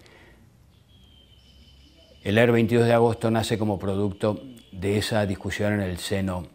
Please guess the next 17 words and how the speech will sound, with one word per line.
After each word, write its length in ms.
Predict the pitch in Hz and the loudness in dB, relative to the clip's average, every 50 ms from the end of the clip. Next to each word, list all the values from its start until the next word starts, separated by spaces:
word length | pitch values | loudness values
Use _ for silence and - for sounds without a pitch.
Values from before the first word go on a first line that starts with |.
| _ _ _ - | _ _ _ -10
del 220 | 80 90 82 76 | -8 -8 -6 -6
erp. 180 | 69 67 67 - - - _ - - - - - - | -8 -10 -14 -16 -20 -20 _ -20 -20 -20 -20 -18 -2
Me 120 | - - 135 | 4 4 6
incorporo 680 | 139 139 151 147 127 - 202 190 165 156 160 165 - - - - _ _ _ _ _ _ _ _ _ _ _ _ | 8 8 8 8 8 6 6 8 6 6 4 0 -4 -10 -18 -20 _ _ _ _ _ _ _ _ _ _ _ _
al 200 | - - 110 110 | -2 0 2 4
erp 160 | 120 123 123 | 4 4 4
veintidós 340 | 120 123 117 107 120 120 123 | 4 2 2 2 4 6 6
de 60 | 127 | 8
agosto 560 | 135 139 165 170 151 - - 180 180 - - - | 8 6 6 4 4 2 2 0 0 0 -2 -4
y 1000 | - 117 117 117 120 117 117 117 113 110 110 107 110 107 104 104 101 113 - 123 117 | 0 2 4 4 6 6 6 4 4 4 4 2 2 0 0 -2 -2 -4 -8 -10 -12
soy 300 | - - - 156 156 160 | -14 -4 2 4 6 8
derivado 720 | 147 147 139 143 143 165 170 165 156 165 180 175 - - - - - - - - - - - - _ - | 8 8 8 8 8 8 8 8 6 6 4 4 -2 -10 -16 -20 -20 -20 -20 -20 -20 -20 -20 -20 _ 2
a 140 | 120 120 120 | 4 6 6
un 180 | 123 127 131 | 8 8 6
ámbito, 1040 | 135 139 143 135 135 127 107 - 131 123 123 120 120 117 113 110 110 107 107 - - - | 6 6 6 6 4 4 4 6 6 8 8 8 8 8 8 8 6 4 2 0 -6 -8
mm, 580 | 104 101 101 101 98 98 98 95 95 95 92 90 | -4 -2 -2 0 0 0 0 -2 -2 -2 -2 0
de, 480 | 95 101 101 98 95 95 92 90 90 | 2 2 2 2 0 0 -2 -4 -6